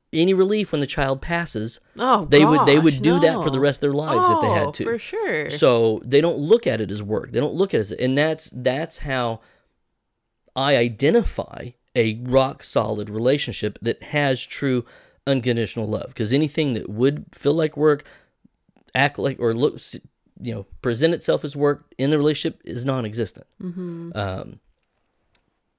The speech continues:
Speaker 1: and so I think that the working piece is tied directly to so-, when someone says,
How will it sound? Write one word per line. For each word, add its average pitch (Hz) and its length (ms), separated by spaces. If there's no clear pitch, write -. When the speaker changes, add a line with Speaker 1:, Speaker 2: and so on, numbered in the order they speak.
Speaker 1:
and 180 520
so 147 180
I 127 80
think 151 340
that 123 260
the 117 120
working 135 540
piece 104 480
is 139 180
tied 139 380
directly 127 600
to 117 220
so-, - 280
when 135 180
someone 165 380
says, 135 440